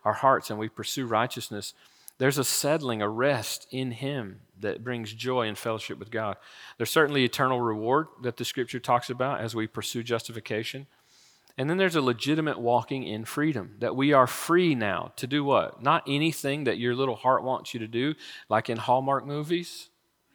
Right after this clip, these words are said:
right? But there's a freedom to obey Christ, the, the reason that you were designed to obey God, to reflect Him. And we walk in freedom. And then there's abiding assurance,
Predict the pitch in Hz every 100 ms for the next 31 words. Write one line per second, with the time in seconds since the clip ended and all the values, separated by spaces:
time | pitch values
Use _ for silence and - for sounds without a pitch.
0 | _ _ _ _ 117 127 156 - 131 127
1 | _ _ _ _ _ - 139 143 143 143
2 | - 151 156 156 147 - 143 147 147 127
3 | 139 139 151 151 143 - - _ - -
4 | 151 139 127 - - - _ _ 127 135
5 | 135 135 127 123 135 156 160 147 131 135
6 | 135 127 120 123 120 117 110 - 113 113
7 | 117 117 113 101 101 98 - _ _ -
8 | - 117 104 - 104 90 - 104 98 98
9 | _ _ _ - _ - 110 107 104 110
10 | - 110 107 123 139 151 135 127 - 123
11 | 123 117 113 110 113 107 - 120 107 101
12 | - -